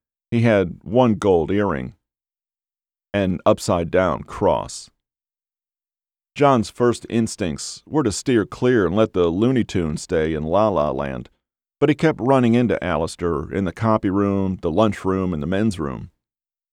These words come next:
Their meetings seemed more than accidental, as if the dude knew where John would be. Whenever their paths crossed, it made John uneasy.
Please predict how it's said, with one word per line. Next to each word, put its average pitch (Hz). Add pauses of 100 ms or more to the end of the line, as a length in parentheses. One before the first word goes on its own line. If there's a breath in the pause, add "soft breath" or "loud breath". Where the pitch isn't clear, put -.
(300)
Their 117
meetings 110
seemed 110 (100)
more 123
than 90
accidental, 85 (600)
as 123
if 165
the 131
dude 123
knew 113
where 101
John 104
would 90
be. 107 (1120)
Whenever 117
their 92
paths 98
crossed, 110
it 92
made 120
John 98
uneasy. 87